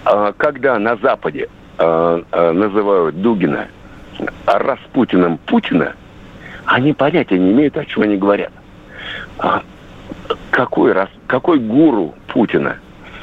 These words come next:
Я сомневаюсь вообще, что у Александра Гельевича, э, вообще есть вход в Кремль. Э, вы помните, он одно время был,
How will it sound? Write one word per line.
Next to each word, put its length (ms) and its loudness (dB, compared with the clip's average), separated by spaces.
Я 360 2
сомневаюсь 580 4
вообще, 360 2
что 340 0
у 80 2
Александра 460 0
Гельевича, 580 2
э, 760 2
вообще 360 0
есть 180 -4
вход 420 0
в 80 -14
Кремль. 400 0
Э, 180 4
вы 680 4
помните, 460 0
он 160 4
одно 260 0
время 340 2
был, 300 0